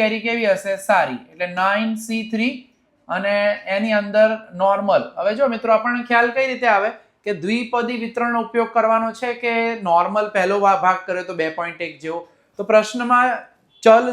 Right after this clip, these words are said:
દ્વિપદી વિતરણને અનુસરે છે એવું કહ્યું હોય તો જ આપણે એન સી એક્સ વાળું સૂત્ર વાપરવાનું. અહીંયા એવો કોઈ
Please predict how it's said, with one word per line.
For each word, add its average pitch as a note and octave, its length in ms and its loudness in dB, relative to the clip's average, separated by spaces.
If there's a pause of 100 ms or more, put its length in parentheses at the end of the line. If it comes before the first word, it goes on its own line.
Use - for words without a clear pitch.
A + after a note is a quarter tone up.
દ્વિપદી A#3 480 -2
વિતરણને A#3 400 -2 (140)
અનુસરે A3 560 -2
છે C3+ 100 -16 (360)
એવું A3+ 260 4
કહ્યું B3 260 2
હોય B3 180 0 (120)
તો B3+ 160 6
જ C4+ 120 2
આપણે B3 220 0 (140)
એન A3 200 -2
સી A#3 200 -4
એક્સ A3 160 -10
વાળું G3+ 240 0
સૂત્ર E3+ 260 -4
વાપરવાનું. B2+ 500 0 (300)
અહીંયા A3+ 260 0
એવો A3+ 160 0
કોઈ B3 160 4